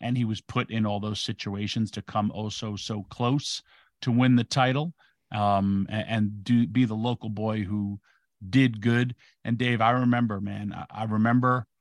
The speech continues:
the wrestling magazines. This was national television.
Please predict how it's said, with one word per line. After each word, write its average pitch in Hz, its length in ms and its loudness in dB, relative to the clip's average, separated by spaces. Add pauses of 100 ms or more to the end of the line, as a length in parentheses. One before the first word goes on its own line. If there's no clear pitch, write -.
(240)
the 107 80 -4
wrestling 117 420 2
magazines. 98 600 -8
This - 220 -6
was 95 260 -8
national 107 540 0
television. 135 720 2